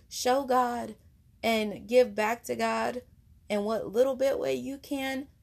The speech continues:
then just live life and don't let him die in vain. Repent for your sins. Ask for forgiveness. Do not let him die in vain. You know, just live every day happy.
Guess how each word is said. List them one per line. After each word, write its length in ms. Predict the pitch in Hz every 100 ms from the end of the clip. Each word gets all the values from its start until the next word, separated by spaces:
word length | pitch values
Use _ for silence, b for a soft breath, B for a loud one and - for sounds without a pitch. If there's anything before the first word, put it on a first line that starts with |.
| - _ - -
then 360 | 269 277 262 -
just 280 | 269 285 -
live 320 | 254 285 262
life 420 | 262 269 254 - -
and 180 | 233 233
don't 280 | 240 247 208
let 180 | 240
him 180 | 220 226
die 200 | 214 202
in 220 | 202 196
vain. 340 | 196 190 175 175 - b b b b _ _
Repent 600 | - 262 254 - 277 277 - _ _
for 200 | - 247
your 200 | 233 226
sins. 540 | - 233 202 180 - -
Ask 400 | 226 254 - -
for 100 | 254
forgiveness. 680 | 233 220 214 196 190 185 -
Do 120 | - 220
not 360 | 214 233 269
let 180 | 226 226
him 300 | 226 214 196 B B B -
die 200 | 220 226
in 240 | 226 214
vain. 460 | 208 220 214 175 170 _ _ -
You 180 | 247
know, 340 | 233 208 208 214 b b b
just 360 | - 247 240 - b b -
live 420 | 220 233 254 247
every 400 | - 233 233 247
day 360 | 226 226 226 220 -
happy. 760 | - - 240 - 233 196 175